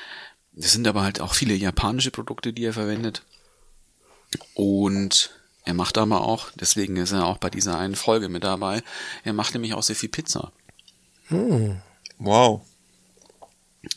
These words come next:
Speaker 1: In seinem
Speaker 3: Die
Speaker 1: Laden.
Speaker 3: sieht gut aus.
Speaker 1: Ähm, das war jetzt eine, da ist dann eben, da hat man dann ein bisschen das Problem der Beschaffung. Das war nämlich eine Pizza aus frischem Nori oder mit frischem Nori.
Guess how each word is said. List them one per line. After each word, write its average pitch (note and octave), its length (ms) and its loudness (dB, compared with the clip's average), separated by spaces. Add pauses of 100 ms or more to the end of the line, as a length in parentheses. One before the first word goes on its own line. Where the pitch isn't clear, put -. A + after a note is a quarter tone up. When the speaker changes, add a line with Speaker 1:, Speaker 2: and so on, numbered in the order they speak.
(120)
Speaker 1:
In F2 200 -4
seinem F2 260 -2
Speaker 3:
Die F2+ 80 -2
Speaker 1:
Laden. F2 180 0
Speaker 3:
sieht A2+ 80 -6
gut A#2 120 -4
aus. A2 320 4 (540)
Speaker 1:
Ähm, F#2+ 480 -4 (100)
das - 200 -2
war G2+ 120 -2
jetzt G2 180 -6
eine, F2+ 640 -6 (1080)
da - 120 -2
ist - 120 0
dann A2 100 2
eben, F#2 760 0 (100)
da G2+ 80 4
hat G2 100 2
man G2 100 4
dann F2 120 4
ein F2+ 80 0
bisschen F#2 320 0 (120)
das - 220 -6
Problem G2 760 -2 (280)
der F2 160 2
Beschaffung. F#2+ 580 -2 (440)
Das - 140 2
war G#2 100 2
nämlich G#2 340 0
eine G2 480 -2 (200)
Pizza A#2 300 -2
aus - 220 -2
frischem - 500 0
Nori G2+ 520 -2 (140)
oder - 120 -2
mit E2 220 2
frischem - 520 -4
Nori. B1+ 460 -6